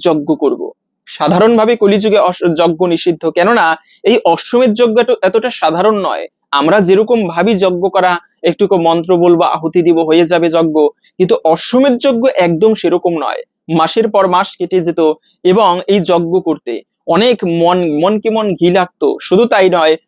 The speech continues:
ওই রাজ্যের সমস্ত ব্রাহ্মণদেরকে দান করা হতো, স্বর্ণদান, আহ, রাজ্যের গরিব প্রজাদের দান করা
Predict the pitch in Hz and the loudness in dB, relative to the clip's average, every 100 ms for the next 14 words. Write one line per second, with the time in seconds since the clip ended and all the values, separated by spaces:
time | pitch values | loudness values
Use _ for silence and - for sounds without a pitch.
0 | _ - 180 240 254 214 262 247 233 240 | _ 0 2 4 2 0 -2 -4 -6 -6
1 | - 247 185 170 180 226 226 226 226 180 | -4 -2 0 0 0 0 2 0 0 0
2 | 160 196 208 190 180 180 185 - 170 165 | 0 0 0 -2 0 -4 -6 -4 -4 -2
3 | 170 170 170 170 - _ - 160 156 156 | 0 2 0 -2 -8 _ -2 2 2 0
4 | 180 160 156 180 185 170 160 165 170 143 | 0 0 0 0 0 -2 0 0 0 0
5 | 156 165 165 | 0 -2 -2